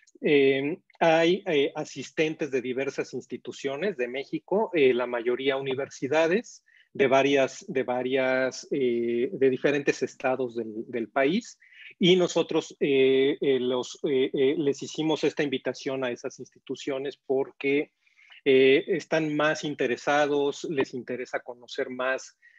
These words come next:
qué es DataSite, están, eh, interesados en poder estructurar este consorcio. Entonces, bueno, para, para darles un poquito de, de contexto, ¿no? Eh, y pues sin más, eh,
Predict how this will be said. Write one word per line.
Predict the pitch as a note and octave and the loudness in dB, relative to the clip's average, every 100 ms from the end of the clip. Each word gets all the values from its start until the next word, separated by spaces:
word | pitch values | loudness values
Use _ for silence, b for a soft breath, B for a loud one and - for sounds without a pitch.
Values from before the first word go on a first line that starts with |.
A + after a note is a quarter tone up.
| b - | b 2
qué | D3+ C#3 | 6 6
es | C3+ B2+ | 4 -2
DataSite, | B2 - A#2+ - D3 D3 D3+ | -8 -8 -10 -6 -4 -4 -4
están, | C#3 - C3+ C3+ C3+ b b | -6 -6 -8 -8 -14 b b
eh, | C#3+ D3 | 2 2
interesados | A#3+ D3 C#3 B2+ - C3+ C3+ - | 0 -4 -2 -2 -2 -4 -4 -6
en | B2 | -10
poder | A#2 A#2+ B2+ B2 - b b | -8 -4 -2 -4 -6 b b
estructurar | C3+ - C3+ - C3 B2+ C3 | -2 0 -4 -2 0 0 2
este | C3 - - | 0 -4 -6
consorcio. | A#2+ A2 D3+ D#3+ D3+ - C#3+ C#3+ D#3 | -8 -6 0 2 0 0 2 2 0
Entonces, | C3 C#3+ C3+ D3+ - - _ - | -2 -2 0 -2 -4 -12 _ 0
bueno, | D3 B2 | 0 2
para, | B2 A#2+ - - | 0 -2 -4 -6
para | C#3 B2+ | -2 0
darles | C3 C3+ C#3 | 2 2 0
un | C#3 B2 | -2 -4
poquito | B2+ C3 - A#2 | -4 -6 -6 -6
de, | G#2+ G#2 G#2 | -4 -4 -6
de | A#2 A2 | -6 -8
contexto, | A#2 A2 - G2 - F2+ | -6 -10 -10 -10 -14 -10
¿no? | A#2 B3+ - b b b b b - | -6 -6 -8 b b b b b 2
Eh, | E3 D3 C#3+ C#3 C3 - _ _ _ _ - - | 4 6 8 6 4 0 _ _ _ _ -6 -2
y | G3+ | 2
pues | F3 - | 4 2
sin | D#3 | 2
más, | E3 G#3 A#3 - D#3+ | 2 2 0 -4 -2
eh, | C#3+ C3 C3 D3 | 2 4 4 2